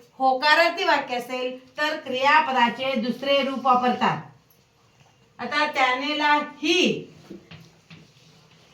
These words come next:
याची ही म्हणजे तो, त्याने, मुलांसाठी ही वापरायचं, मुलींसाठी शी वापरायचं. यास, याची शी म्हणजे ती, तिने. "त्यानेला ही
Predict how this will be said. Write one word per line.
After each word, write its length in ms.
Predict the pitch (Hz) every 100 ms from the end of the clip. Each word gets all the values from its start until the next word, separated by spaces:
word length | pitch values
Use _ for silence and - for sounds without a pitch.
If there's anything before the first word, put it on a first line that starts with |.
| _ _ -
याची 320 | 247 262 262
ही 380 | 330 311 302 339
म्हणजे 540 | 320 294 311 330 349 - -
तो, 540 | 330 311 - - - - -
त्याने, 760 | 269 254 262 311 294 165 - - _ _
मुलांसाठी 840 | 240 262 277 302 339 349 294 285 302
ही 240 | 233 330
वापरायचं, 680 | 339 302 269 247 - 285 294 294 - -
मुलींसाठी 840 | 262 285 330 339 339 262 202 302 311
शी 260 | - 370
वापरायचं. 540 | 330 - 196 185 160 160 - _ _
यास, 400 | 254 277 349 - -
याची 380 | 262 269 285 285
शी 200 | - 277
म्हणजे 340 | 254 247 311
ती, 540 | - 359 339 - - - -
तिने. 520 | 320 311 196 - - _ _ - - _ _ _ _ _ 165
"त्यानेला 540 | 277 262 269 302 302 302
ही 600 | 285 330 285 294 -